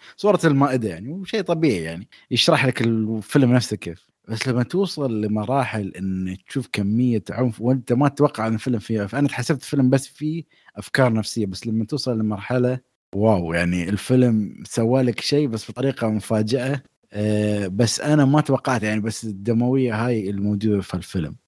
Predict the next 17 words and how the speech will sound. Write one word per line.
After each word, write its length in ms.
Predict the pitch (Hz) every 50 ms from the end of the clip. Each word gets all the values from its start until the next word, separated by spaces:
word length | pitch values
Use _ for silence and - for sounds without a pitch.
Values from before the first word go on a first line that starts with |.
| _ _ - -
أنا 280 | - 131 139 139 135
قلت 260 | 131 127 131 147 - -
لك 120 | - -
القرف 520 | 117 110 110 113 131 139 139 127 - -
والدموية 760 | 113 113 113 110 110 110 104 101 117 117 123 127 135 143 135 127
هاي، 420 | 120 127 135 135 120 101 87 117
القرف 640 | 113 120 120 123 120 110 113 - - 165 165 147 117
بالذات، 520 | 120 120 113 113 147 165 185 180 - - -
الس-، 240 | 123 117 - - 139
هذا 260 | 131 131 143 135 147
الأكل 280 | 151 151 143 - 127 127
هذا 160 | 123 113 110
جدًا، 300 | 101 110 113 101 95 95
جدًا 280 | 95 98 104 98 101
ما 180 | 98 101 104 95
عجبني، 380 | 92 95 107 117 123 135 131 117
بس، 300 | 101 98 - - -